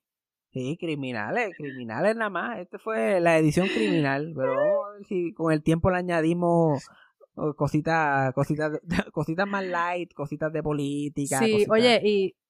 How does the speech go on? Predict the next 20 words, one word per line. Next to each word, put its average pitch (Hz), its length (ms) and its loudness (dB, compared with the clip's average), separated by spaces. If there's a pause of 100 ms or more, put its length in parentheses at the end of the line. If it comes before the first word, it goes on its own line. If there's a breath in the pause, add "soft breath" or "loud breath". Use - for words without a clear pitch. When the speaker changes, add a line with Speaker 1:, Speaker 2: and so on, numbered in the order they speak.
(240)
Speaker 2:
definitivamente 220 1000 0
es, - 40 -4 (120)
es 185 40 -2
algo 185 220 2
que 202 140 2
va, 185 260 4
va 175 120 0
a - 20 -2
estar 185 180 -2
pasando 196 320 0
en 196 80 4
este 196 160 -2
segmento 196 480 0
porque 190 480 0
estamos 170 420 -10
en 190 60 -8
año 202 240 -4
de 202 80 2
elecciones. 202 500 0 (840)
Estamos 190 340 -2